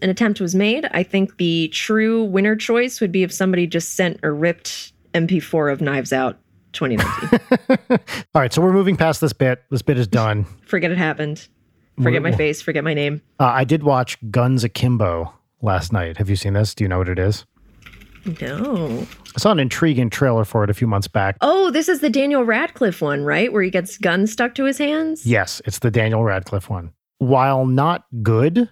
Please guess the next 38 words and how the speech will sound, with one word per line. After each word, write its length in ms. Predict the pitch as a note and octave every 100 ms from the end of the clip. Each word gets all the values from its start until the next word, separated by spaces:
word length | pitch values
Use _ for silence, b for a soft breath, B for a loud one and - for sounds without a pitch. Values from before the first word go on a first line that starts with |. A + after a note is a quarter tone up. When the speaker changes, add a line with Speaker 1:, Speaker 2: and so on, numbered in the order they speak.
| _ _ _
Speaker 2:
it 60 | E3
was 180 | D3 A#2
fun. 440 | - B2 D3 D#3+ - -
It 60 |
was 100 | C3
a 40 | B2
good 120 | B2
way 140 | A#2
to 80 | A2
spend 300 | - A#2 G#2+
an 80 | A2
hour 140 | G2+
and 100 | G2+
a 20 | F#2+
half. 280 | A#2+ A2 A2+
Rachel 260 | A2+ B2+
and 60 | G#2+
I 60 |
enjoyed 380 | G#2+ G2 G2+ G#2+
a 60 | G2+
lot 220 | F#2+ A2+
of 100 | G#2+
it. 160 | G#2 _ B B
Speaker 1:
Oh, 120 | A#3 C4
there's 140 | A3+
a 60 | G3
pretty 260 | D4 B3+
lady 380 | G3+ A#3+ A#3 C#3+
in 80 | C#3+
it. 220 | D#3+ - _ -
Oh, 120 | E4
it's 140 | E4+
Samara 360 | - D4+ D#4+ D#4+
Weaving. 640 | D#4 E4+ C#4 D#3+ C3 - -
I 60 | G3+
really 320 | A#3 B3+ B3+
like 200 | A#3 A3
her. 240 | C#3+ -